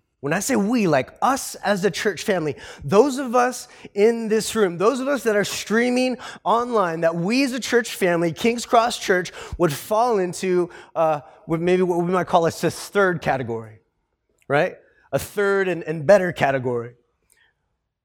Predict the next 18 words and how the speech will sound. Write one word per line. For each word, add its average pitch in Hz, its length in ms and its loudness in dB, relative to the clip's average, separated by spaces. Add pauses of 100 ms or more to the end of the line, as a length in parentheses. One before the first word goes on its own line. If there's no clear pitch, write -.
(200)
where 131 160 2
we 175 160 0
come 131 680 -2 (460)
just 127 220 -8
hungry 135 720 -4 (720)
for - 200 -6
more 160 680 -2
of 135 220 -8
the 127 100 -4
real 139 380 -2
Jesus. 123 640 -12 (1300)
Where 170 180 0
we 220 100 2
come 208 220 2
hungry 196 480 0
for 170 180 -2
more 214 540 0
of 208 380 0